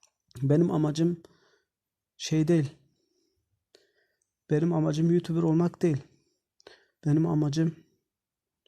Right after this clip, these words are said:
abone toplamak da değil. Benim amacım m-, milleti kendi sayfama kaydettirmek de değil. Zaten bu videoyu çekeceğim.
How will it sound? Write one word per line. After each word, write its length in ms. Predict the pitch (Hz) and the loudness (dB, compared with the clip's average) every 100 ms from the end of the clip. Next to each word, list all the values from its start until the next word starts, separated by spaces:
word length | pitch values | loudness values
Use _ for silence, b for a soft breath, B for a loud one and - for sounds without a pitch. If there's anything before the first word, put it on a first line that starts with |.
| _ - | _ -2
abone 380 | 143 147 147 160 | 0 0 -2 -2
toplamak 520 | 151 143 147 156 - | -4 -2 -2 -2 -4
da 100 | 139 | -4
değil. 260 | 135 135 - _ _ b b b b b _ 147 | -2 -4 -20 _ _ b b b b b _ -2
Benim 220 | 151 160 | 0 2
amacım 440 | 147 147 143 151 - _ _ _ _ _ _ _ _ _ _ _ _ _ _ _ _ | 0 0 -2 -6 -8 _ _ _ _ _ _ _ _ _ _ _ _ _ _ _ _
m-, 420 | 175 156 151 151 - - | -4 0 0 -2 -6 -2
milleti 720 | 151 147 147 143 165 160 - | 0 0 -2 0 2 2 0
kendi 320 | - 151 156 | -4 -2 0
sayfama 420 | - 151 143 151 | -2 -2 0 0
kaydettirmek 640 | 156 156 143 143 147 151 143 | 0 -2 -2 0 0 0 -4
de 100 | 135 | -2
değil. 140 | 143 | -2
Zaten 380 | 139 156 139 143 | 0 -2 -2 -2
bu 120 | 151 | -2
videoyu 260 | 147 143 147 | 0 0 0
çekeceğim. 560 | - 139 - 143 160 | -2 -4 -2 -2 -2